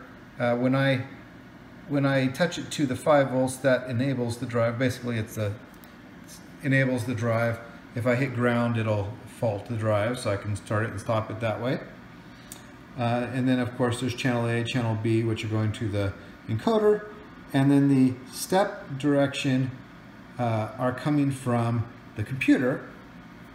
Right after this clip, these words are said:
uh, which is, I, I found, uh, this nice little parallel port, um, connector. It has, uh,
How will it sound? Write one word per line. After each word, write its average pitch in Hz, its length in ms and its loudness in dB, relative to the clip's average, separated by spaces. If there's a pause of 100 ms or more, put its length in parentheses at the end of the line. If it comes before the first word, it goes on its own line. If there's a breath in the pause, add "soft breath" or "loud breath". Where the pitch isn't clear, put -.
(220)
uh, 120 240 0 (420)
which 143 280 -2
is, 131 260 -2 (320)
I, 135 400 -8
I - 20 -2
found, 151 480 -2
uh, 127 160 -2
this 135 240 -6
nice 147 280 -2
little 123 280 0 (560)
parallel 139 340 2
port, 131 380 -2 (920)
um, 107 600 -2 (560)
connector. 156 640 -2 (260)
It 113 60 -4
has, 120 500 -2 (480)
uh, 110 240 -6